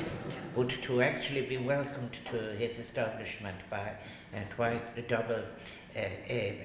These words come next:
Michelin star, uh, uh, chef, and particularly may I thank him as well for introducing him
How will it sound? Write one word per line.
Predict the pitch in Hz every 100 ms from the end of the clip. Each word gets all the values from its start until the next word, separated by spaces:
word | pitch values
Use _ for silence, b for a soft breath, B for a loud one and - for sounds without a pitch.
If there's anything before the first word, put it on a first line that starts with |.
| - - - - 120
Michelin | 110 113 - 113 104
star, | 98 110 107 110 - B B -
uh, |
uh, | 117 104 104 107 113
chef, | 101 - 117 104 - B B
and | 131 -
particularly | 165 - 240 240 135 120
may | 120 123 123
I | 120
thank | - 131 104
him | - 110
as | 98
well | 110 98
for | 98 -
introducing | 110 98 104 123 123 123 117
him | 104